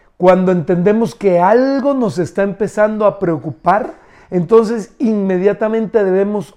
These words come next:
orar por esa situ-, situación y entregarle esa situación al Señor en sus manos. Obviamente debemos hacer lo que debemos hacer.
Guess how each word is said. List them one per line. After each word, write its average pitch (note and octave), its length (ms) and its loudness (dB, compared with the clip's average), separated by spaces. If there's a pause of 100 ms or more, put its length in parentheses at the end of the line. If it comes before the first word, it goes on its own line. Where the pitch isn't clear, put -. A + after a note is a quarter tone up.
(120)
orar F3 760 0 (320)
por E3 160 0
esa F3 260 -2
situ-, F#3+ 440 -8
situación E3+ 600 -6 (280)
y G3 100 0
entregarle F3+ 1080 -2 (300)
esa F3+ 260 -6
situación F3+ 760 -6 (260)
al F3+ 180 -2
Señor D#3+ 580 -6 (340)
en D#3 240 -6
sus A2+ 280 -18
manos. - 460 -20 (400)
Obviamente C4+ 540 4
debemos A3 400 2
hacer F#3+ 580 -2 (180)
lo F#3+ 140 -4
que G3+ 80 2
debemos F#3 400 0
hacer. B3+ 480 -4